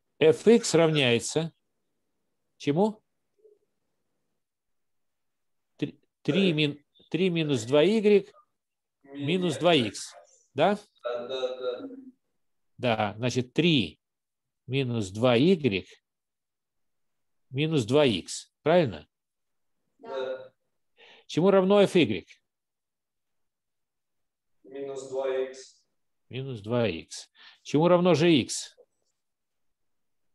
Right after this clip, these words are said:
Speaker 2: Минус игрек.
Speaker 1: И чему равняется G Y?
Speaker 2: Два минус два игрек минус икс.
Speaker 1: G Y равняется два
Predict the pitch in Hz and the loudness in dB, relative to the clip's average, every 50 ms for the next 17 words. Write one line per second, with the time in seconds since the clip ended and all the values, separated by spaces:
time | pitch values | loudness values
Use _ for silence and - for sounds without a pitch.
0 | _ _ _ _ _ _ 131 131 135 135 135 135 135 135 135 139 139 139 135 127 | _ _ _ _ _ _ -20 -20 -16 -16 -14 -14 -12 -12 -10 -10 -10 -8 -8 -10
1 | - - - - - _ _ _ _ _ _ _ _ _ _ - _ _ _ _ | -12 -12 -16 -20 -20 _ _ _ _ _ _ _ _ _ _ -20 _ _ _ _
2 | _ _ _ - - - - - - - - - - _ - - 120 - - 151 | _ _ _ -20 -20 -20 -20 -20 -20 -20 -20 -20 -20 _ -14 -12 -12 -6 -4 0
3 | 160 160 156 147 143 143 147 147 139 123 113 - - 117 101 107 117 117 165 208 | 2 4 4 4 4 2 2 2 2 0 0 -2 -4 -6 -4 -2 0 2 2 2
4 | 214 226 226 226 - - - - _ _ _ _ _ _ _ _ _ _ _ _ | 2 0 -2 -2 -4 -16 -20 -20 _ _ _ _ _ _ _ _ _ _ _ _
5 | _ _ _ _ _ _ _ _ _ _ _ _ _ _ _ _ _ _ _ _ | _ _ _ _ _ _ _ _ _ _ _ _ _ _ _ _ _ _ _ _
6 | _ _ _ _ _ _ 117 113 117 120 - - - - - - 123 123 120 - | _ _ _ _ _ _ _ -10 -8 -4 -4 -4 -4 -6 -8 -10 -12 -14 -14 -16
7 | - 117 - 117 120 117 117 113 117 - 131 135 123 - - - _ _ _ 233 | -18 -18 -14 -12 -12 -10 -10 -12 -14 -14 -14 -14 -14 -14 -14 -18 _ _ _ _
8 | 226 226 339 - - - - 302 _ - - _ _ _ _ _ _ _ _ _ | _ _ -20 -20 -20 -20 -20 -20 _ -20 -20 _ _ _ _ _ _ _ _ _
9 | _ _ _ _ _ _ _ _ _ _ _ _ _ _ _ _ _ _ _ _ | _ _ _ _ _ _ _ _ _ _ _ _ _ _ _ _ _ _ _ _
10 | _ _ _ _ _ _ _ _ _ _ _ _ _ _ _ _ _ _ _ _ | _ _ _ _ _ _ _ _ _ _ _ _ _ _ _ _ _ _ _ _
11 | - 95 - _ _ _ _ _ _ _ _ _ _ 107 110 117 117 - - 185 | -20 -20 -20 _ _ _ _ _ _ _ _ _ _ -12 -8 -8 -8 -6 -4 -4
12 | 190 175 180 180 165 - 139 143 135 135 139 139 135 131 123 117 - - - 120 | 0 2 2 2 2 2 2 2 2 2 2 0 0 0 0 -2 -4 -6 -10 -10
13 | 104 98 110 117 147 156 143 123 107 95 80 | -10 -8 -2 2 4 4 4 4 2 -2 -6